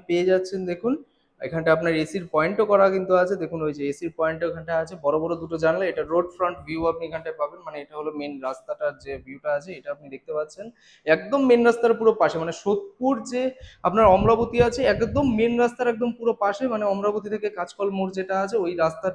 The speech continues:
ঠিক পাশেই হচ্ছে একদম পুরো, মানে স্টেশন থেকে যদি আপনি আসেন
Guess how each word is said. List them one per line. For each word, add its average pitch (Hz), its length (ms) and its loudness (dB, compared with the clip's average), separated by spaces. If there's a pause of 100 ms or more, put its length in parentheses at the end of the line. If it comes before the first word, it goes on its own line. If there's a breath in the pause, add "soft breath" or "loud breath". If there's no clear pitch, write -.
ঠিক 190 120 -14 (140)
পাশেই 190 340 -4
হচ্ছে 185 280 -4 (120)
একদম 185 320 -4
পুরো, 180 140 -2 (100)
মানে 165 120 -4
স্টেশন 202 460 -2
থেকে 247 160 -2
যদি 233 260 -4
আপনি 226 160 -6
আসেন 196 320 -6